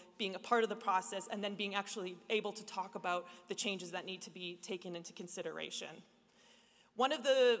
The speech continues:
pro-, the, so the program helped out, it helped out the, you know, the owners of these plants and the investors so that they were gonna get money about their stranded assets.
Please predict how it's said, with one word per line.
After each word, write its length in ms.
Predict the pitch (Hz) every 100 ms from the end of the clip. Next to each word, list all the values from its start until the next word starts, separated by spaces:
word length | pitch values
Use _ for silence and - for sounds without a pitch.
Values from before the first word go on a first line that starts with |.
| -
pro-, 180 | 254 254
the, 120 | 220
so 120 | 254
the 80 | 240
program 420 | 247 269 269 262
helped 340 | 247 240 233 240
out, 340 | 220 233 233 - - -
it 120 | 202
helped 240 | 202 226 226
out 180 | 214 214
the, 300 | 208 196 214 - - -
you 100 | 220
know, 220 | 202 214 220
the 120 | 220
owners 440 | - 214 220 220 -
of 140 | 185
these 140 | 165 202
plants 340 | 214 208 202
and 140 | 190
the 100 | 180 180 - -
investors 640 | 190 208 208 226 214 214
so 200 | 214 196
that 200 | 208 214
they 140 | 208 214
were 100 | 226
gonna 160 | 220
get 200 | 208 -
money 360 | 190 196 208 208 - - -
about 260 | 202 190
their 100 | 208
stranded 460 | 196 214 196 196 190
assets. 580 | 175 - 202 185 -